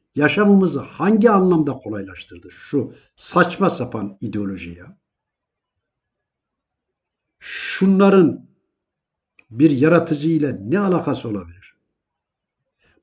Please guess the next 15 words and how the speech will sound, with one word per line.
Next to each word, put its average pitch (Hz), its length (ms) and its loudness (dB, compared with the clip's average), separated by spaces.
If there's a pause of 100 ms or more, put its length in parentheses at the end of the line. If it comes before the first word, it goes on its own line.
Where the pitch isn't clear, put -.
(120)
Bunlar 160 400 6
nasıl 185 360 2
bir 190 100 4
yaratıcı 151 480 2
sözü 120 300 -6
olabilir? 92 580 -14 (2750)
Her 214 400 6
kelimesinde, 131 680 0
her 202 280 0
satırında 139 680 -4
hata 160 580 -4
var. 98 140 -14 (1600)
Hadislerinde 160 960 2
dediğim 156 360 2
gibi 156 400 2